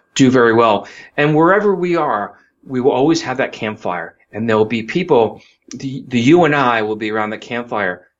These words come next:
sharing that myth of all time, that, that myth of the hero that goes on his journey, that goes to a faraway place and, fa-, you know, battles the, the, the, the monsters and the demons, and ultimately comes to recognize that that monster and demon is within the self, and returns back to set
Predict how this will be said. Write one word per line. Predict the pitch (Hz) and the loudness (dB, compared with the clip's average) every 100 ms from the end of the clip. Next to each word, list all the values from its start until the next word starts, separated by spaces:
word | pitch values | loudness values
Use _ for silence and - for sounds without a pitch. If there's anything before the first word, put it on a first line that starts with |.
| - | -14
sharing | - - 135 143 | -10 -2 0 2
that | 139 - | 0 -2
myth | 123 - - _ | -8 -10 -20 _
of | 113 123 | -6 0
all | 117 | 0
time, | 110 - 113 98 | -2 -4 -4 -4
that, | 101 - | -6 -8
that | - 120 | -10 -8
myth | 151 175 170 | 0 0 0
of | 117 | -4
the | 120 | -4
hero | - 143 131 | -4 0 0
that | 131 | 0
goes | 135 117 120 | 2 2 2
on | 110 | 0
his | 98 | 0
journey, | - 107 101 92 - - | 0 2 2 -2 -8 -4
that | 147 | -2
goes | 139 160 151 | 2 2 4
to | 156 | 0
a | |
faraway | - 139 139 131 | 2 2 4 2
place | 123 - 123 120 | 0 -2 -4 -4
and, | 104 - - - _ _ _ | -10 -14 -20 -20 _ _ _
fa-, | 165 160 | -4 -4
you | 143 | -2
know, | 123 127 _ _ _ _ _ _ _ _ _ _ | -4 -4 _ _ _ _ _ _ _ _ _ _
battles | - 147 139 151 139 | -8 -4 -2 -2 -2
the, | 139 123 123 113 - 135 - - | 0 -2 -2 -10 -20 -20 -20 -14
the, | 120 | -12
the, | 120 104 | -10 -8
the | 110 | -2
monsters | 135 151 143 123 | 0 0 0 -4
and | 131 | -2
the | |
demons, | 120 135 135 113 | 0 2 2 2
and | 120 | 0
ultimately | 139 147 | 0 -2
comes | 135 120 | -4 -6
to | |
recognize | 127 120 120 113 | -6 -4 -4 -6
that | 107 | -6
that | 107 104 | -8 -6
monster | 113 117 117 | -6 -4 -6
and | 101 | -4
demon | 110 113 | -4 -4
is | 104 110 | -6 -2
within | 107 104 104 | -2 0 -4
the | 95 | -2
self, | - 110 98 - - | 0 0 -2 -8 -12
and | 135 | -2
returns | 123 - 147 139 | -2 0 0 0
back | 127 110 | -2 -4
to | 127 | -6
set | 120 - 120 | -6 -6 -6